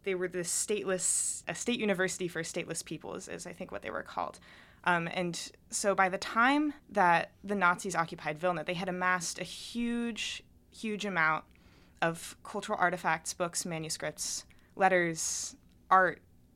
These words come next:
all, like, this just wealth of documents that was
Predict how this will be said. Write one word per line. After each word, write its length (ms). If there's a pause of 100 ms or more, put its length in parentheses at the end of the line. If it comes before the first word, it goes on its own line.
(140)
all, 220
like, 240
this 460
just 260
wealth 420
of 140
documents 720 (200)
that 180
was 280